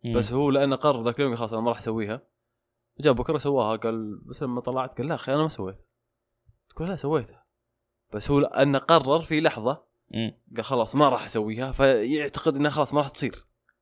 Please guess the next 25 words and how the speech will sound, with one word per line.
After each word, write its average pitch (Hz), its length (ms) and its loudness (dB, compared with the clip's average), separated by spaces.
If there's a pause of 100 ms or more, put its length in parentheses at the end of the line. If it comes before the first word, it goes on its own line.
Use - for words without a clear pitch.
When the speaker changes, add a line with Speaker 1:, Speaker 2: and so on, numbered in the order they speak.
(220)
Speaker 1:
إيه. 110 460 2
Speaker 2:
عرفت؟ 131 300 -2 (240)
Speaker 1:
بس 123 120 -2
إنها 156 120 8
صارت 123 280 10
كذا 120 160 6
ولا 113 80 8
كذا. 98 200 2 (120)
Speaker 2:
إيه، 127 340 2
هي 175 140 -2
بتصير 175 400 0
بلا 131 260 6
وعي 120 240 8
منه، 113 240 0
لأنه 139 200 2
هو 170 140 6
ما 185 120 6
Speaker 1:
مم. 196 60 6
Speaker 2:
انتبه 165 300 2
لها 107 140 0
أصلًا. 101 240 -10 (400)
Speaker 1:
مم. 104 340 -8 (260)
Speaker 2:
فأنت 165 380 -2
إذا 143 120 2
انتبهت 151 500 -2